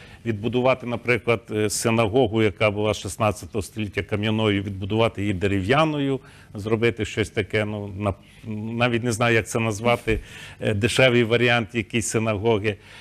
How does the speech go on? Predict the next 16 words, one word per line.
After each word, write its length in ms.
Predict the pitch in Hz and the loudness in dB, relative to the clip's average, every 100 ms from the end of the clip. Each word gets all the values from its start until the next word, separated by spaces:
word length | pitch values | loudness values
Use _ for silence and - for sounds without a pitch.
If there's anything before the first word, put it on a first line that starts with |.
| - | -14
Е, 80 | 110 | -10
такі 260 | 101 - 175 | -6 -2 0
питання 600 | 175 139 170 165 170 156 | 0 2 2 4 2 2
відносно, 880 | 127 117 131 123 - 120 113 110 107 101 101 | 0 -2 -2 -2 -2 0 0 0 -4 -6 -4
вони, 380 | 113 117 123 113 | -2 2 2 0
зрозуміло, 680 | 101 107 101 113 113 110 | -4 -8 -6 -2 2 2
завертаються 680 | 98 107 107 101 123 110 - 107 | 2 -2 -4 0 0 2 0 -4
на 120 | 104 | -2
доопрацювання. 920 | 107 101 - 107 147 147 190 190 175 - - - | -2 -4 -6 -8 -4 -2 -2 -2 -4 -8 -20 -6
Ну 160 | 143 151 | 0 4
і, 120 | 143 | 4
зрозуміло, 560 | 127 135 135 147 135 123 | 2 0 2 4 4 4
всі 300 | - 143 117 | 2 -2 0
історико-архітектурні 1080 | - 123 107 107 - 113 110 - 127 117 | 0 -2 0 -4 -4 -6 -8 -2 -2 0
опорні 380 | 113 - 113 110 | -2 0 -2 -2
плани 640 | 90 117 107 110 104 104 | -4 -2 -2 -4 -6 -8